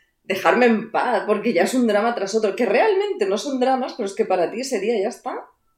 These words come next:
todo torcido. Y acabas el día, pues yo soy las que llamo a esa persona que siempre está para ti, y como sarcada de una novela de Virginia Woolf, le cuento entre lágrimas, sollozos,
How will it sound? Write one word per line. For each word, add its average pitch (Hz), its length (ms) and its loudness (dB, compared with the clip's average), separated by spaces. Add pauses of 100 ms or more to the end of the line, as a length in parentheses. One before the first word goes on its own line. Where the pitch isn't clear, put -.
todo 330 380 -2 (160)
torcido. 151 800 -4
Y 156 140 -10
acabas 202 400 0
el 240 140 0
día, 262 280 0
pues 202 140 -6 (180)
yo 170 140 -2
soy 214 160 0
las 220 240 0
que 160 400 2
llamo 196 300 4
a 160 80 4
esa 175 180 -4
persona 196 580 0 (720)
que 156 80 -14
siempre 135 200 -12
está 139 180 -6
para 143 220 2
ti, - 340 -2 (440)
y 208 120 -6
como 143 580 0
sarcada 170 640 4
de 208 140 6
una 214 760 2
novela 208 440 8
de 151 260 2
Virginia 190 540 2
Woolf, 226 420 8
le 180 300 0
cuento 208 760 4
entre 175 300 0
lágrimas, 190 600 2
sollozos, 214 760 0